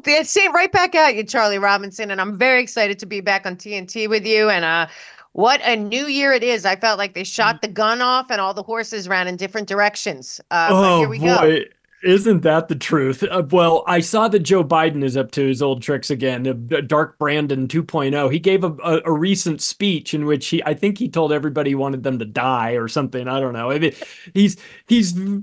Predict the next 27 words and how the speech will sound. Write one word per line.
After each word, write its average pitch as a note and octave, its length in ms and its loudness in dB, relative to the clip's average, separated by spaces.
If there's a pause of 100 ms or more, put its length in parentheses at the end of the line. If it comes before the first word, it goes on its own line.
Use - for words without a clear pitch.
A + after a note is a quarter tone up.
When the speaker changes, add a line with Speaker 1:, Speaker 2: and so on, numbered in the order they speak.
Speaker 2:
he's A3+ 240 2
very A3+ 420 2
decrepit C3+ 800 -2
and F#3 540 0
barely A3+ 400 6
can F3 160 0
keep E3+ 240 -2
it D#3 80 0
Speaker 1:
Boy. C#3+ 100 -18
Speaker 2:
together C3+ 600 0
and, D3+ 420 -2
and D#3 240 -2
read E3 220 2
off D#3 180 0
of C#3 120 -8
these, B2 500 -4
off C#3+ 180 -4
of A#2 140 -8
these, B2 240 -4
uh, B2+ 100 2
teleprompters. C3+ 760 -2 (600)
But, G3 420 0
um, F#3 520 0 (240)
the F3+ 260 -2
idea G3+ 560 2
of D#3+ 320 -2
Biden D3 760 0